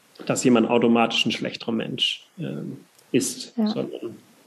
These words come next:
Speaker 1: er hat halt eine andere Meinung
Speaker 2: Ja.
Speaker 1: aufgrund einer bestimmten Lebenserfahrung, Lebenssituation, Lebenswelt, wo er lebt und das kann ja auch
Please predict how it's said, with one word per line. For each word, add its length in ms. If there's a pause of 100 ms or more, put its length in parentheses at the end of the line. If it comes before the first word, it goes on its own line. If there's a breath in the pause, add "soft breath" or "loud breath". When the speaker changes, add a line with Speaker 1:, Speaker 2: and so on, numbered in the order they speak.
(200)
Speaker 1:
er 100
hat 120
halt 140
eine 120
andere 180
Meinung 460
Speaker 2:
Ja. 80
Speaker 1:
aufgrund 400
einer 80
bestimmten 380
Lebenserfahrung, 920
Lebenssituation, 880
Lebenswelt, 680
wo 120
er 120
lebt 320
und 100
das 140
kann 160
ja 100
auch 140